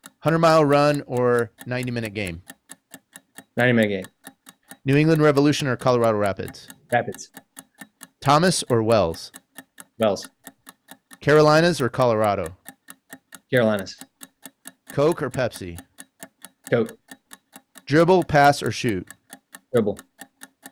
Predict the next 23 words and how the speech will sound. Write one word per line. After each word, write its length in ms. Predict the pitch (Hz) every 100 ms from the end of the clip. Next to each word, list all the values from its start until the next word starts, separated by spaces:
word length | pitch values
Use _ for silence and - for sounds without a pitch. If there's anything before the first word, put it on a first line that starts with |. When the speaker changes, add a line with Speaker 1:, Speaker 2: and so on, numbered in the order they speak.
| _ - - - - - 123
Speaker 1:
My 120 | 123
favorite 340 | 156 151 160
post-game 420 | - 147 - 147
meal 240 | 131 131 120
is? 480 | 123 143 156 - - - - - - _ - _ - _
Speaker 2:
Spaghetti. 420 | 120 120 104 95 - _ _ - _ - _ - - - _ _ - _ - _ - - - -
Speaker 1:
U 160 | 135 170
S 120 | 165
Open 260 | 170 185
Cup 240 | 165 185 175
or 120 | 131
M 140 | 131 123
L 100 | 117
S 160 | 110
Cup? 320 | - 95 - - _ - _ - -
Speaker 2:
M 120 | 123
L 120 | 113
S. 260 | 98 - - - - - _ - - _ - _
Speaker 1:
El 140 | 131 139
Diablo 540 | 135 143 156 170 175
or 120 | 135 127
Demon 280 | 131 131
Deacon? 420 | 123 117 107 95